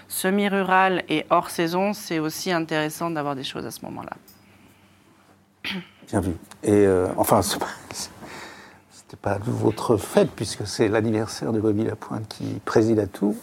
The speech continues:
Speaker 2: donc, euh, plus le ministre de l'Éducation nationale, donc c'est parfait.
Speaker 1: <laughs>
Speaker 2: Et, euh, puisque Bobby Lapointe est rentré dans les écoles, paraît-il, donc,
Speaker 1: Tout à fait.
Speaker 2: euh, tout ça est tout à fait cohérent. Et la durée du festival ?
Speaker 1: Cinq jours.
Speaker 2: Toujours ?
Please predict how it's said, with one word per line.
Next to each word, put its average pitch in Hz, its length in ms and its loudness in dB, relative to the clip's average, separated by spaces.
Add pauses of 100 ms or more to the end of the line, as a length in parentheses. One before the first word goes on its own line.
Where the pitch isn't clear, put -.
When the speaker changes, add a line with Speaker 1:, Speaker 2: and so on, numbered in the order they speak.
(160)
Speaker 2:
donc, 104 340 0
euh, 107 280 2 (120)
plus - 240 -2
le 117 60 2
ministre 113 460 -2
de - 300 -8
l'Éducation - 400 -6
nationale, - 520 -10
donc 117 160 -10
c'est - 100 -20
parfait. - 380 -4
Speaker 1:
<laughs> - 1000 -14
Speaker 2:
Et, 110 220 6
euh, 98 460 2 (220)
puisque - 200 -2
Bobby 104 240 4
Lapointe 101 480 2
est 107 40 2
rentré 92 400 -2
dans 107 120 -4
les 92 200 -4
écoles, 117 420 -2
paraît-il, 95 460 -6
donc, 101 180 -8
Speaker 1:
Tout - 40 0
à 180 40 -4
fait. - 160 -6
Speaker 2:
euh, - 360 -16
tout - 60 -18
ça 113 280 -4
est 104 100 -2 (200)
tout 95 140 -2
à 107 80 0
fait 127 260 -2 (200)
cohérent. 98 460 4 (1080)
Et 117 180 8
la 113 200 8
durée 113 220 6
du 113 60 6
festival ? 131 480 0 (760)
Speaker 1:
Cinq 208 260 -2
jours. - 340 -4 (240)
Speaker 2:
Toujours ? 110 360 2